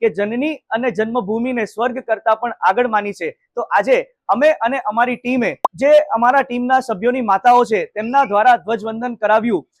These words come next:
અને એક જન્મભૂમિ અને માતાઓના સન્માનનો એક મોકો લીધો છે. આજે અમે અને અમારી ટીમે આસપાસની માતાઓને બોલાવીને એક સંદેશ આપ્યો છે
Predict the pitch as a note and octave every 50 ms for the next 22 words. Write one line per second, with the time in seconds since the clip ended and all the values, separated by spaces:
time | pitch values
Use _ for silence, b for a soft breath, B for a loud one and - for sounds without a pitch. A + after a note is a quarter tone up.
0 | _ - - A3+ C4+ C4+ A3+ - - B3+ C4 C4 - _ - D#3+ F#3 A3 A3+ B3+
1 | C4+ A3 B3 C4+ C4 D4 D#4 C4+ - A3 B3 C4 A3+ G#3 G3+ G#3 - C4 C4 C4
2 | C4 B3 A#3 G3 E3 - _ - - A3 A3 A3 A3 B3 C4+ C#4 C4 C4 B3 A3
3 | - A#3+ B3 - G3 G3 G3+ F#3+ - B3+ B3+ A3+ A3+ E3+ G#3+ G#3 G3+ F#3 D#3+ C3+
4 | A#2+ - - - E3+ G3 F3+ B3 C4+ C4+ - F#3+ G#3 B3 D4 D4+ - - - G3+
5 | G#3+ B3 - F#3 G#3 G#3+ A3 A3+ A#3 F#3 - A#3 B3 A#3+ G#3+ F#3+ - - - G#3+
6 | A#3 - - A3+ A#3 A#3 - A#3 A#3+ G#3+ F#3 F3 F#3 - A3+ A3+ A#3 A#3+ A#3 A3+
7 | F#3+ F3+ G3 G3 G#3+ A3+ A#3+ A#3+ A3+ A3+ G#3 - A#3 A#3 - - F#3 F#3+ G3+ A#3
8 | C#4 C4 A3+ A3+ G#3 F#3 G#3+ G#3 G3+ F#3+ F3 D#3+